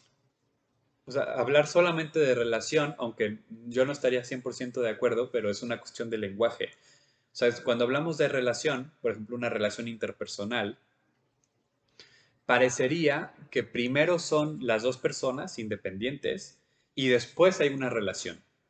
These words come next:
O, por ejemplo, yo con mi computadora o yo con este libro, que primero es el libro totalmente ajeno e independiente a mí y después tengo una relación con el libro. No.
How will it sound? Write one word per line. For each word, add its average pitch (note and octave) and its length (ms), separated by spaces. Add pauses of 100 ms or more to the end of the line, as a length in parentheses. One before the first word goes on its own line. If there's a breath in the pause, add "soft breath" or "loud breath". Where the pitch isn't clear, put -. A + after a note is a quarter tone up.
(760)
O, G#2+ 140
por A2 160
ejemplo, A#2 360
yo A#2+ 220
con B2+ 140
mi A2+ 100
computadora A#2+ 800
o A2+ 80
yo A2+ 160
con A#2 140
este A2+ 200
libro, C3 420 (440 loud breath)
que A#2 100
primero A#2+ 380
es D#3+ 140
el C#3 100
libro D#3 340
totalmente C3 640
ajeno B2+ 520
e B2+ 40
independiente A#2 680
a A#2 60
mí D#3 360 (360 soft breath)
y C3 120
después D#3+ 480
tengo D3+ 220
una C#3+ 140
relación A2+ 460
con G#2+ 180
el F2+ 100
libro. - 180 (400)
No. A#2 400